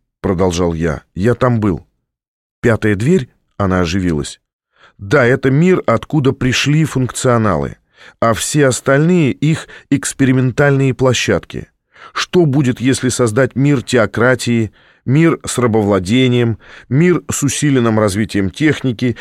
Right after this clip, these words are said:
мир без государств? Их это интересует.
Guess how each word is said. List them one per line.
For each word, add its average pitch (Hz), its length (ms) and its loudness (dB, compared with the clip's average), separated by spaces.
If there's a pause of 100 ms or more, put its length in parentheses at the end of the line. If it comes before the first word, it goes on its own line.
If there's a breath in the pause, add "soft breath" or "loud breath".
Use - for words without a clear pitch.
(120)
мир 151 400 2
без 107 220 0
государств? 98 720 -2 (220 loud breath)
Их 196 280 0
это 160 260 2
интересует. 139 760 -2